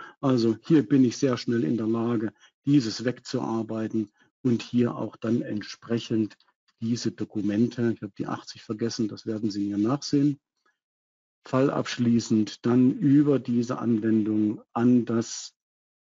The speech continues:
Archiv zu übergeben. Das war jetzt der falsche Weg. Sie haben gesehen, ich habe den Shortcut nicht gedrückt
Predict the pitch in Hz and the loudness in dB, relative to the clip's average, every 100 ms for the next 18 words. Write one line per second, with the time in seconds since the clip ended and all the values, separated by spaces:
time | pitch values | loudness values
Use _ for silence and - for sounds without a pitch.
0 | _ _ 110 113 - 202 - 190 175 160 | _ _ -10 -4 0 0 -2 -2 0 0
1 | 143 151 143 123 - 120 117 - - - | 0 0 -2 -6 -6 -8 -8 -12 -8 -4
2 | 170 175 165 156 - 156 127 151 147 135 | -4 -2 -2 -4 -4 -4 -2 -2 -4 -4
3 | 135 - 165 170 180 165 156 151 - 139 | -6 -4 -6 -4 -6 -4 -2 -2 -4 -6
4 | 143 - | -6 -8